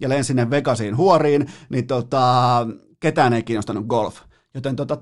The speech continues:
olkaa varovaisia, kun toivotte sitä, että dynastiat kaatuu, koska te ette pohjimmiltaan kuitenkaan,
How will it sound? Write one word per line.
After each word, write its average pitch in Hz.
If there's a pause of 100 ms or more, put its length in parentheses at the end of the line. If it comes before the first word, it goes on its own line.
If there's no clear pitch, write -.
(100)
olkaa 233
varovaisia, 160
kun 135
toivotte 135
sitä, 143
että 120
dynastiat 123
kaatuu, 107
koska 131
te 131
ette 156
pohjimmiltaan 143
kuitenkaan, 131